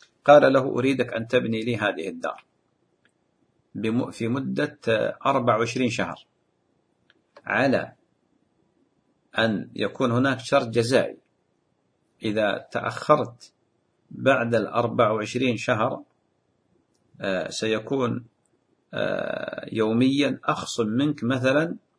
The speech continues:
خمسين درهم. قال: "نعم، أنا مستعد"، ووقع على هذا. هذا لك الحق الكامل، هذا يسمى شرط جزائي، شرط جزائي،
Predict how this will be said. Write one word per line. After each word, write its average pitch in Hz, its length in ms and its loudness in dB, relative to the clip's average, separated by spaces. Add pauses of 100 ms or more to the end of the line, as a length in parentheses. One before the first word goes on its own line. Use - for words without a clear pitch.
(400)
خمسين 127 400 0
درهم. 87 340 0 (1200)
قال: 104 140 0
"نعم، 98 300 0
أنا 98 120 -6
مستعد"، 113 520 -4
ووقع 107 400 0
على 85 220 -4
هذا. - 220 -14 (960)
هذا 113 360 -4
لك 101 220 -6
الحق - 380 -6
الكامل، 113 520 -6 (680)
هذا 85 180 -6
يسمى 104 340 -4
شرط 120 360 -4
جزائي، 95 480 0 (640)
شرط - 320 -6
جزائي، 90 460 -4